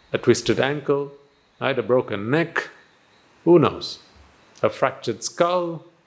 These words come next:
yeah? Some of these things sound familiar? A broken kneecap.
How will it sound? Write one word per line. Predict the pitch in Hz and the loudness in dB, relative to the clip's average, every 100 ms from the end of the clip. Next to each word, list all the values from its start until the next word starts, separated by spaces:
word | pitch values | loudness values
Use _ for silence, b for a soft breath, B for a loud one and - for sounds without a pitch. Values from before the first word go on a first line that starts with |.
| _ _ _ | _ _ _
yeah? | 123 175 151 - _ _ _ | -2 -2 -6 -20 _ _ _
Some | - 139 | -2 0
of | 143 | 2
these | 147 | 2
things | 147 143 | 0 0
sound | 143 147 | 0 0
familiar? | 143 151 160 180 160 - _ _ _ _ _ _ _ _ _ _ - - - - - - _ _ - - - - - - - - - | 0 0 0 -2 -6 -16 _ _ _ _ _ _ _ _ _ _ -20 -16 -16 -16 -20 -20 _ _ -20 -20 -20 -18 -16 -12 -12 -12 -4
A | 113 | 2
broken | 131 139 135 120 | 2 2 0 0
kneecap. | 143 165 170 165 - | -2 0 -2 -2 -8